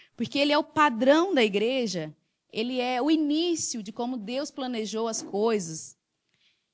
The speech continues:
Então, nós precisamos ser encharcados com o livro de Atos. É que essa aula é rápida, mas o certo era a gente ler muito versículo e a gente pensar, e a gente ficar olhando as características e, se, e ficar assustado com as características que nós não temos hoje,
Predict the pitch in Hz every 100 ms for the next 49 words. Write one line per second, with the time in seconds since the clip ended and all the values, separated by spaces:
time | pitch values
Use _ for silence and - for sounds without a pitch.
0 | _ 233 254 269 269 254 285 294 - 302
1 | 320 392 339 349 - 247 269 233 - 226
2 | 208 202 208 165 147 - - - _ _
3 | _ - 190 233 - 233 247 285 226 170
4 | 185 196 247 247 - 254 247 220 208 220
5 | 240 240 247 240 240 247 277 320 302 233
6 | 226 - 202 202 208 214 233 - - 285
7 | 285 - - 196 202 196 _ _ - -
8 | 233 269 - - - 277 269 262 247 277
9 | 294 - 269 247 - 220 208 214 - 214
10 | 262 - 277 233 - - - 254 - 285
11 | 285 - 349 - - 262 294 311 277 240
12 | - 233 220 240 226 233 240 - 254 254
13 | 269 285 359 339 302 311 294 220 220 226
14 | 214